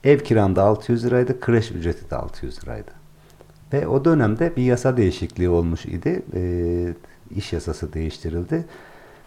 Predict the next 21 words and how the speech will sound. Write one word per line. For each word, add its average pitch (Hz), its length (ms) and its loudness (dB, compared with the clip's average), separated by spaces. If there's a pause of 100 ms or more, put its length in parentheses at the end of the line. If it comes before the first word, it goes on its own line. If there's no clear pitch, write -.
(140)
Ve 127 160 -4
sendikalaşmanın 123 840 2
önünde 123 380 2
tırnak 135 380 0
içinde 123 420 2
bir 113 120 0
engel 113 400 4
yok 135 220 4
aslında 101 340 0
ama 107 220 2
daha 143 400 4 (640)
nitelikli 139 500 2
sert 139 360 0
bir - 80 -8
kural - 300 4
getirdi. 170 240 0
Onlardan 156 440 4
birisi 147 340 2
de 196 200 2
bu 165 220 2 (120)
şeydi. 98 380 0